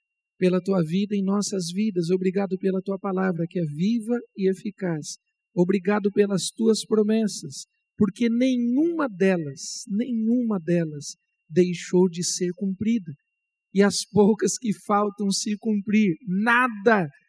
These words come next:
neste mundo e na história da humanidade mostra que essas palavras, que essas promessas ficarão pelo caminho.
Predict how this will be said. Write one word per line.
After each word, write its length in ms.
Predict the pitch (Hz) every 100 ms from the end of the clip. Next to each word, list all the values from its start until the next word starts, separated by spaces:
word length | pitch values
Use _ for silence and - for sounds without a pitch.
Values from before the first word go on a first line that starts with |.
| -
neste 580 | 185 214 226 - - 214
mundo 400 | 208 226 226 202
e 60 |
na 160 | 202 208
história 520 | 190 - - 214 214
da 120 | 202
humanidade 680 | 208 202 202 185 190 185 165 170
mostra 520 | 185 196 175 - 139 - _ _ _ _ _
que 140 | 196
essas 360 | 180 208 180 -
palavras, 600 | 196 190 190 175 165 -
que 120 | 190
essas 280 | 180 190 -
promessas 540 | 190 175 175 180 180
ficarão 480 | - 180 190 180 180
pelo 260 | 180 185 185
caminho. 520 | 190 180 196 190